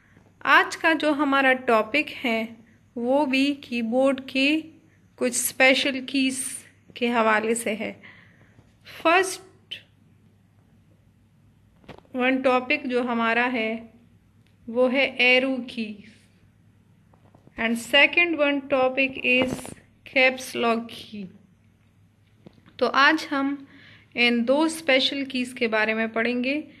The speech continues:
एरो कीज and caps lock key। फर्स्ट हम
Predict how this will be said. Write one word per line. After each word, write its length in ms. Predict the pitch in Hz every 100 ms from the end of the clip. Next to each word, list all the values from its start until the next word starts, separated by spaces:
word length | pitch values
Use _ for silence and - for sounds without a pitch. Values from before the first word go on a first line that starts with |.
| - _ _
एरो 360 | 240 247 262 285
कीज 520 | 269 285 294 285 -
and 500 | - 247 262 302 311
caps 680 | - - _ 240 247 247 -
lock 280 | 254 269 262 - - -
key। 320 | 226 196 - - _ _ _ _ _ _ _ _ _ - - - - _ _ _ - _ - _ _ _ - - _ _ _ _ _ _ _ _ _ _ _ _ _ _ - - - -
फर्स्ट 460 | 349 392 - -
हम 440 | 294 262 262 262